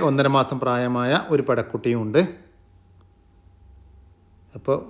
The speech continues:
മൊത്തം ഒരമ്മ, ഒരു മലബാരി ആടും അതിൻ്റെ രണ്ട് കുട്ടികളും, അതുകൂടാതെ ഒന്നര മാസം പ്രായമുള്ള വേറൊരു കുട്ടിയും. ഇതിന്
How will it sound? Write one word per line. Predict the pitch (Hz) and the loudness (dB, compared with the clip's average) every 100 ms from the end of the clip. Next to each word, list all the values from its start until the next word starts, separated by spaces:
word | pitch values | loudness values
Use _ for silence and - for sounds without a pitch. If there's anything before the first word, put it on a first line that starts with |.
| - | -8
മൊത്തം | 123 123 - 170 214 - - - - - 139 | -8 -8 0 2 2 -8 -20 -20 -20 -6 0
ഒരമ്മ, | 131 127 127 143 | 2 4 4 4
ഒരു | 135 131 | 4 4
മലബാരി | 127 127 123 131 120 | 4 4 6 6 4
ആടും | 139 226 - - 139 | 2 0 -8 -12 -6
അതിൻ്റെ | 117 120 117 170 220 - - - - - - - - - - - - 135 | -4 -2 2 2 0 -10 -20 -20 -20 -20 -20 -20 -20 -20 -20 -20 -6 0
രണ്ട് | 135 147 156 | 6 6 6
കുട്ടികളും, | 143 135 156 202 | 6 6 6 6
അതുകൂടാതെ | 151 139 135 127 143 196 | 2 4 6 6 6 6
ഒന്നര | 139 131 | 4 2
മാസം | 123 120 113 | 0 -2 -4
പ്രായമുള്ള | 113 110 123 165 | -4 -4 -4 0
വേറൊരു | 139 107 98 | 2 2 -4
കുട്ടിയും. | 87 98 90 - - - - | -8 -12 -14 -20 -20 -16 -4
ഇതിന് | 135 | 0